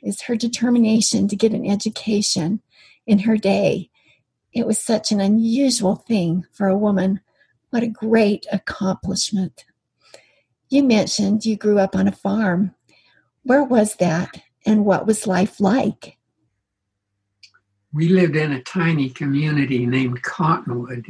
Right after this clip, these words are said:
Speaker 2: in Utah, where life was tough and nearly everyone lived or worked on a farm.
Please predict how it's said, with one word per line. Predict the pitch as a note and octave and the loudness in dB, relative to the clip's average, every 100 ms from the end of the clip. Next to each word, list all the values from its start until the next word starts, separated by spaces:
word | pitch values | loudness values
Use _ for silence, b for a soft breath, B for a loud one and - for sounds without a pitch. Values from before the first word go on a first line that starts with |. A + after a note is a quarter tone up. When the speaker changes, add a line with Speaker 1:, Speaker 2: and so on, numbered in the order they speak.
| C#4 | -4
Speaker 2:
in | C#3 C#3+ | -2 2
Utah, | C#3+ C#3+ - B2+ C3 - _ _ _ _ | 2 0 -4 -8 -10 -14 _ _ _ _
where | D#3 C3 | 0 2
life | C3 C#3 D#3+ - | 2 2 0 2
was | E3 - | 0 0
tough | - B2 A#2+ B2+ - _ - | -6 -6 -6 -8 -16 _ -2
and | C3 | 0
nearly | C#3+ C#3+ C3+ C#3+ - | 2 0 0 -4 -2
everyone | E3 E3+ D#3 C3 B2 B2+ C3+ | 0 2 2 2 0 -2 -2
lived | C3+ B2+ C3+ C4+ | -2 -2 -4 -6
or | G#3 C3+ | -4 -2
worked | C#3 F3 D3 - - | 0 2 2 0 -6
on | D3 C3+ | -4 -4
a | |
farm. | - - F3+ B2+ - | -2 2 2 0 -6